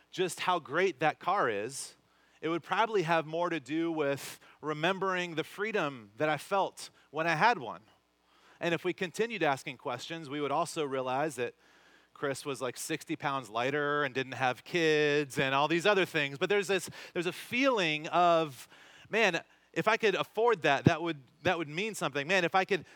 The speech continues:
feel the, the experience of that." There's these feelings that we're looking for. It's rarely the object. Envy has to do with the sense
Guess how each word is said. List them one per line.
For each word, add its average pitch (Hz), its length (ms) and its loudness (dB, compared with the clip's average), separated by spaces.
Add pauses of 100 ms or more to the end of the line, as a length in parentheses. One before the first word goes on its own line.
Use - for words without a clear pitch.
feel 226 480 0
the, 185 260 2 (180)
the 185 160 2
experience 220 680 -2
of 156 100 -4
that." 165 160 2
There's 180 200 -2
these 190 220 -8
feelings 220 600 -6
that 175 100 -4
we're 170 140 -2
looking 196 340 -2
for. 170 200 -2
It's 151 120 -6
rarely 196 460 0
the 151 160 -4
object. 139 640 -2
Envy 196 360 -4
has 165 220 -2
to 170 80 -8
do 165 160 -4
with 156 140 -6
the 147 80 -6
sense - 640 -4